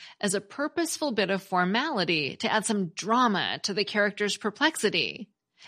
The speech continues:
At an earlier key moment in American Gods, we find another example. Chernobog looked as if he were about to protest, and then the fight went out of him. Here, too, the subjunctive seems to underscore the uncertainty of the moment.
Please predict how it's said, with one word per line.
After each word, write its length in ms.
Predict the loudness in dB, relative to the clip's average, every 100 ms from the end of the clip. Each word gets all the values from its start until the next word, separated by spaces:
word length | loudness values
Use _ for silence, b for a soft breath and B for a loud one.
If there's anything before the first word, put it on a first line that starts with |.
| B
At 100 | 0
an 120 | 2
earlier 380 | 2 4 6 4
key 300 | 0 0 2
moment 500 | 4 4 2 -2 -4
in 80 | -6
American 500 | -4 -4 -4 -6 -4
Gods, 500 | 0 0 0 -2 -6
we 100 | -2
find 240 | 2 4 4
another 280 | 2 2 0
example. 840 | -2 -2 0 0 0 -4 -6 -12 _ _ B B B -8
Chernobog 520 | -2 0 4 4 4
looked 220 | 4 4
as 180 | 2 2
if 120 | 0
he 220 | 0 0 0
were 520 | 0 0 2 0 0
about 340 | 2 4 2 0
to 100 | -6
protest, 800 | -6 -2 2 2 2 -6 -10 -8
and 160 | 0 2
then 160 | 2
the 80 | 2
fight 320 | 2 2 2
went 160 | 0 0
out 200 | 0 -2
of 100 | -4
him. 400 | -2 -2 -4 -12 _ _ _ _ _ _ _ _ _ B B
Here, 180 | 2 4
too, 380 | 4 4 4 2
the 80 | 2
subjunctive 600 | 2 2 2 0 -2 -4
seems 240 | -2 0 0
to 100 | -2
underscore 560 | -2 0 0 0 2 2
the 140 | 0
uncertainty 880 | -2 -2 -2 0 -2 0 0 0 -2
of 160 | -2 0
the 80 | 0
moment. 600 | 0 -2 -4 -6 -12